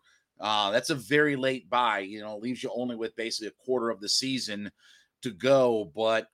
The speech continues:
I don't like having to go through, you know, thirteen weeks of football before you get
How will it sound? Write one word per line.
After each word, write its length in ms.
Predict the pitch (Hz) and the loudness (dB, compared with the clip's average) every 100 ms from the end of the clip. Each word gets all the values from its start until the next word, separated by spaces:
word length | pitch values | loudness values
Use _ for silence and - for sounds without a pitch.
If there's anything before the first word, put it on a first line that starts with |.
| - | -8
I 140 | 107 | -8
don't 340 | 107 120 151 147 | -6 -4 -4 0
like 400 | 123 127 123 - | 0 0 -4 -8
having 260 | 110 120 117 | -4 -4 -4
to 60 | 101 | -6
go 280 | 110 117 | -4 -4
through, 560 | 117 123 127 113 104 95 _ _ _ _ - | -4 -2 0 0 -4 -8 _ _ _ _ -6
you 100 | 113 | -4
know, 100 | 104 | -4
thirteen 720 | - 143 143 143 139 139 120 | -2 2 2 0 -6 -4 -2
weeks 260 | 127 117 | -2 -2
of 120 | 110 - | -6 -6
football 500 | 139 135 - 107 104 | -4 -4 -2 -2 -2
before 420 | 104 - 113 113 | -6 -8 -4 -4
you 140 | 110 | -4
get 260 | 92 113 | -4 -4